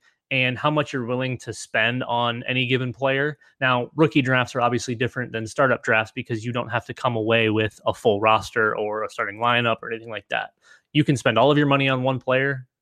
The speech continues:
great, go for it. Uh, and a lot of times that's gonna end up being the best case scenario because you're probably gonna get the be-, player that's gonna amount to the most value and the most fantasy points, which is what this is all about. But, um, yeah, I,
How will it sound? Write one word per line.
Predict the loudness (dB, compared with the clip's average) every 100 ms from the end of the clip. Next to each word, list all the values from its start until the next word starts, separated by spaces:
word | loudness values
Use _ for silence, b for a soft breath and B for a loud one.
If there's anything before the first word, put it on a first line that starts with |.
| -4
great, | -2 -2 -8 _
go | 0 0
for | 4 4 4
it. | 2 _ b b b
Uh, | 0 0
and | 0
a | 4
lot | 4
of | 4
times | 2 2 2
that's | 0 0
gonna | -2 -4
end | -2
up | -4 2
being | 4 6
the | 4
best | 4 4 2
case | 0 0 -2
scenario | -2 0 0 -2
because | -4 -4 -4 -4 -8
you're | -4
probably | 0 0
gonna | 0 -2
get | -4 -6
the |
be-, | -6 -8 -2
player | 2 2
that's | 2 -2
gonna | -8 -6
amount | -2 -4 -4
to |
the | -8
most | -6 -6 -6
value | 2 2 4 2 -2 _ b b
and | -2
the |
most | 2 0 2
fantasy | 2 2 -2
points, | -8 -10 -10
which | -8
is | -4
what | -4
this | -4 -6
is | -4
all | -2
about. | 0 -2 -2 _
But, | -10 -10 _ _ _ _ _ _ _ _ -18 -2
um, | 2 2 2 -6 B B B
yeah, | 0 2
I, | 2 0 0 -4